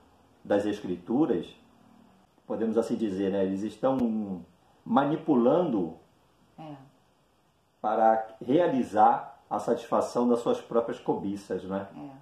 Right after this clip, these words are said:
Speaker 1: Mas isso tudo vai trazer uma carga muito grande, um peso muito grande, uma consequência muito grande sobre a nação, sobre a igreja, sobre aquelas pessoas individualmente, porque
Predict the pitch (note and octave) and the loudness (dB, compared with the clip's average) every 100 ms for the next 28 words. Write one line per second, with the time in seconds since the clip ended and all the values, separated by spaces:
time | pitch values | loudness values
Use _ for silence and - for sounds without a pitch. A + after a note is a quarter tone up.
0 | _ - A2 G#2+ F#2 A2 - A2+ - B2 | _ -10 -2 0 0 -4 -4 -8 -4 -4
1 | B2+ B2 B2 A2 F#2+ A2+ A#2 A2 G#2+ - | 2 2 4 0 2 2 2 0 -2 -4
2 | - C3+ C3+ - A2 A2+ - - G#2+ A#2+ | 2 6 6 4 0 -2 -4 -2 2 2
3 | B2 B2 - _ - - - G2 G2 - | 0 -6 -12 _ -20 -20 -10 -8 -8 0
4 | C3 D3+ C#3 A#2 A2+ A2+ G2 A#2 A#2 A#2 | 4 4 4 2 0 -2 0 2 4 2
5 | - A#2+ - A#2 - B2+ E3 - A#2+ A#2+ | 0 -2 -2 -6 0 0 2 0 0 -2
6 | F#2 G2 B2 C3 - - _ - - A#2+ | 0 2 2 0 -10 -18 _ -10 0 4
7 | B2 B2 B2 - C3 B2+ B2 B2 - A#2+ | 4 4 0 0 0 2 0 -4 -2 2
8 | A2+ G#2+ G#2+ A2 A#2 A2 - C#3 C#3+ E3+ | 2 2 0 2 2 0 -2 -2 0 2
9 | E3+ - D3+ - D3 B2+ A#2+ A#2+ A2 G#2 | 2 2 -4 2 0 0 -4 0 4 6
10 | G#2 D3+ D3+ - _ _ _ _ A2 - | 6 0 -2 -16 _ _ _ _ -6 -2
11 | B2 A2+ G#2 F2+ | 2 2 2 -2